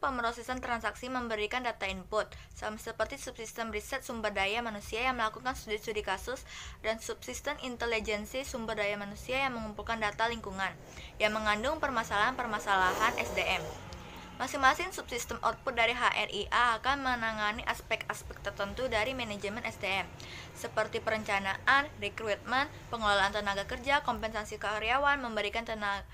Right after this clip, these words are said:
tunjangan kepada karyawan, dan membuat banyak laporan S D M yang diminta oleh lingkungan, terutama oleh badan-badan pemerintah.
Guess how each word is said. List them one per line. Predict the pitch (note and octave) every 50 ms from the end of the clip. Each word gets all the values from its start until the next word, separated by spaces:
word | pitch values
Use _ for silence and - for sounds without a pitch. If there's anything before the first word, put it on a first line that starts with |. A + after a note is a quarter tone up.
| - - - - - - - - -
tunjangan | A#3 A3 A3 G#3 G#3+ G#3 G#3+ A3 A3+ A#3
kepada | - - - G#3 G3+ G3+ G3+ -
karyawan, | G3+ G3+ G3+ A3 B3 C4 C4+ C4 C4+ C4+ B3+ A#3+ C4
dan | D4 D#4 D4+
membuat | C#4+ C4 A#3+ A3+ G#3+ A3 A#3 A#3+ - - - G3+ G#3+
banyak | G#3 G#3 G3+ A3 A#3+ A#3 - - -
laporan | A3 G#3+ - G#3 G3+ G#3 G3+ -
S | G#3 G#3 G#3
D | G#3 G3+ - -
M | - B3 C4
yang | C4 B3+ A#3+
diminta | A3+ G#3+ G#3 G3+ G3 G3+ B3 B3
oleh | A#3+ A3 G3+
lingkungan, | G3+ G3+ G3 G3 G3 F#3 F#3+ G3 F#3 E3 - - - - -
terutama | G3 G3+ G3+ - G3 F#3+ F#3 F#3 G3+ A#3 B3 -
oleh | G#3 G#3 A3 G#3
badan-badan | F#3+ F#3 F3+ F#3+ F#3+ F#3+ F#3 F#3 F3 G3 A3+ B3+
pemerintah. | B3+ A#3+ G#3+ G3 F#3+ F#3 F3+ F3+ - - F#3 F#3 F3 -